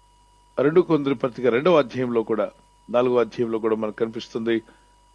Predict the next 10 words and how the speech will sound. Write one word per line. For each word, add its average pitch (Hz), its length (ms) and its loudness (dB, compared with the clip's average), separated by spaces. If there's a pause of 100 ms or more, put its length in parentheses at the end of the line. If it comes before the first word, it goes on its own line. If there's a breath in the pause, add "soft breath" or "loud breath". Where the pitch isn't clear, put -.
(200)
వేలు 180 280 4
చూపును 185 380 2
బట్టి 127 260 0
కాకుండా 95 500 -2 (720)
మన 127 120 2
విశ్వాసం 151 640 0
వల్లనే 127 280 2
నడుచుకున్న 117 460 -6
వారుగా 104 400 0
ఉండాలి. 104 320 -6